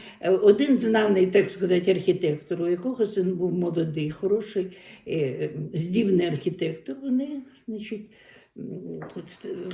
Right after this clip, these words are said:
вона вже була предпенсійного віку, там туди-сюди,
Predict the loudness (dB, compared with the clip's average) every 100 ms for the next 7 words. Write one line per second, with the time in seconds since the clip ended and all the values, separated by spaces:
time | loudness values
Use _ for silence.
0 | 2 4 6 4 2 2 2 0 0 -2
1 | -4 -4 -4 -2 -2 -2 -2 -2 -2 -4
2 | -6 -8 -6 -6 -8 -8 -8 -10 -4 -4